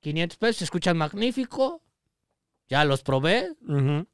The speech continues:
Speaker 1: porque tengo que garantizarle yo el
Speaker 2: Claro,
Speaker 1: producto.
Speaker 2: claro.
Speaker 1: No hay garantía, pero sí hay garantía.
Speaker 2: Oiga, usted, eh, y, y perdone la, la pregunta, ¿usted usa dos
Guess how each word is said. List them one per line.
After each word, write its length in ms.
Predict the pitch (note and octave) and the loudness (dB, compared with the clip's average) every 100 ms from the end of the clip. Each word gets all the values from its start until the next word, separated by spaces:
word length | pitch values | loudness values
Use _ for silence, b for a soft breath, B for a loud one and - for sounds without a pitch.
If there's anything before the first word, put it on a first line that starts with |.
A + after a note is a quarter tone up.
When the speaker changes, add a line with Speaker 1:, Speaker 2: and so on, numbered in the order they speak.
| _ | _
Speaker 1:
porque 280 | - A2 A#2 | -8 -6 -6
tengo 340 | G#2+ G#2+ A2+ C3 | -6 -6 -4 -4
que 160 | C#3 | -4
garantizarle 640 | A2 G#2 G2 F#2+ A2 G#2 A#2+ | -4 -6 -8 -8 -6 -4 -4
yo 100 | F#2 | -6
el 80 | |
Speaker 2:
Claro, 220 | G2 C#3+ C#3+ | -2 4 6
Speaker 1:
producto. 220 | B2+ G#2+ | 4 2
Speaker 2:
claro. 300 | B2 A#2+ G2+ | 0 -2 0
Speaker 1:
No 120 | F#3+ | 4
hay 100 | C#4+ | 4
garantía, 520 | C#4+ D4+ C#4+ D#3+ G2 A2 _ _ _ _ | 6 6 4 2 -6 -10 _ _ _ _
pero 220 | - B3 | -2 0
sí 100 | D#3+ D3+ | 0 -2
hay 80 | |
garantía. 500 | C3+ C#3+ D3 G3+ G3 D3+ | -2 -4 -6 -8 -8 0
Speaker 2:
Oiga, 260 | E3 F3+ | 4 4
usted, 520 | F3 F3 - G#3+ A3+ G#3+ | 4 4 6 6 6 4
eh, 300 | D3 D3 C#3+ | 6 6 6
y, 480 | C3 B2+ B2 B2 A2+ | 4 4 2 2 0
y 40 | A2 | 2
perdone 360 | A#2 B2+ D#3+ | 2 4 4
la, 220 | E3 A#2 | 4 4
la 140 | A2 A2 | 2 0
pregunta, 280 | A#2 C#3+ C#3+ | 0 0 0
¿usted 240 | - F3+ - | 0 0 0
usa 480 | F#3+ - F#3+ F#3+ - | -2 2 4 2 -2
dos 680 | C3 B2+ G3+ C4+ - - | -4 4 6 6 4 -8